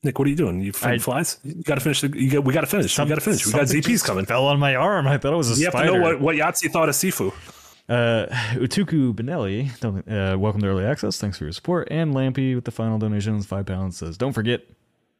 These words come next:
Speaker 2: Homeworld three is in development." God damn it.
Speaker 1: What are the chances? We have to see Homeworld three this summer, right?
Speaker 2: I
Speaker 1: We gotta get an update.
Speaker 2: I, yeah,
Speaker 1: Is it still in
Speaker 2: I,
Speaker 1: development?
Speaker 2: I wanna know.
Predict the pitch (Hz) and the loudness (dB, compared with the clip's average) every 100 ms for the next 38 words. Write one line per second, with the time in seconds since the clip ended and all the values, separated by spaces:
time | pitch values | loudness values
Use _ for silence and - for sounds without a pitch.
0 | _ - 107 90 90 98 117 80 80 - | _ -6 -2 0 0 -2 -2 -4 -6 -8
1 | 90 85 82 87 78 - - _ _ _ | -8 -6 -6 -6 -8 -12 -16 _ _ _
2 | _ _ _ _ _ _ _ _ - - | _ _ _ _ _ _ _ _ -16 -14
3 | - 117 - _ - 185 220 294 143 135 | -16 -20 -20 _ -8 0 2 2 2 0
4 | 143 113 156 190 247 120 - - 104 113 | 0 -2 0 0 0 -2 -2 -4 -2 -4
5 | 92 87 - 190 85 - 82 87 - 120 | -4 -4 0 0 0 -4 -6 -4 -2 0
6 | 123 131 127 135 113 120 117 - - 82 | 2 4 2 2 0 0 0 0 -2 -6
7 | - 110 101 - 110 104 73 156 139 127 | -6 -2 -2 0 0 0 0 0 2 0
8 | 196 247 - - 90 92 98 78 76 | -2 -4 -8 -6 -2 -2 -2 -4 -8